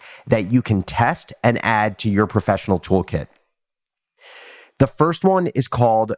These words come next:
the Eisenhower Matrix or Eisenhower Box. This simple strategy was developed by former President Dwight Eisenhower, who is known for being highly productive during his two terms as president.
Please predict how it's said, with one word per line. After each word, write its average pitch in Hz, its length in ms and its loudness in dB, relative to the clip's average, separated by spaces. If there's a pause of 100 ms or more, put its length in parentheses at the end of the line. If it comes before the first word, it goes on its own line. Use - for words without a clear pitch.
the 110 260 0
Eisenhower 104 600 2
Matrix 113 640 -2
or 104 520 2
Eisenhower 95 540 0
Box. 78 560 -4 (540)
This 127 200 2
simple 151 400 2
strategy 107 500 0
was 98 180 2
developed 98 480 0
by 92 140 0
former 98 280 0
President 95 520 0
Dwight 90 280 2
Eisenhower, 117 680 0
who 110 160 0
is 98 100 -4
known 113 340 2
for 123 140 -2
being 98 300 -2 (240)
highly 135 380 0
productive 117 680 0
during 107 300 0
his 95 160 -4
two 113 200 2
terms 92 340 0
as 85 120 -2
president. 76 520 -4